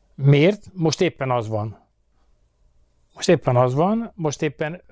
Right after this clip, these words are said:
C alakú hold, vagyis, hogy cökkenő, ahogy a feleségem definiálta, mert van a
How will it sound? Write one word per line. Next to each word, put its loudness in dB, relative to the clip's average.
C -8
alakú -4
hold, -6
vagyis, -6
hogy -8
cökkenő, -6
ahogy -4
a -4
feleségem -6
definiálta, -8
mert -6
van -4
a -8